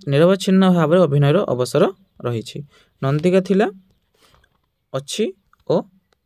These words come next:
ରହିବ। ମଣିଷର ପ୍ରକୃତି ସେ ସତ୍ୟ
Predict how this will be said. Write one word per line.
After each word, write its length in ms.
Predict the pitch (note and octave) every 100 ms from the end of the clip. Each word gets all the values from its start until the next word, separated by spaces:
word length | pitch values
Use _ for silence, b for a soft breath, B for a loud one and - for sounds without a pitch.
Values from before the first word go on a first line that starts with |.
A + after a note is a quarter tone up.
| _ D3+
ରହିବ। 320 | E3+ C#3+ G#2 - _ _ _ -
ମଣିଷର 420 | C3 D3 E3+ F#3
ପ୍ରକୃତି 680 | F#3 C#3+ C#3+ - E3+ E3+ A3+ - _ -
ସେ 240 | - F3 _ _ _ _ _ _ _
ସତ୍ୟ 640 | - D#3+ D3 _ G#3+ B3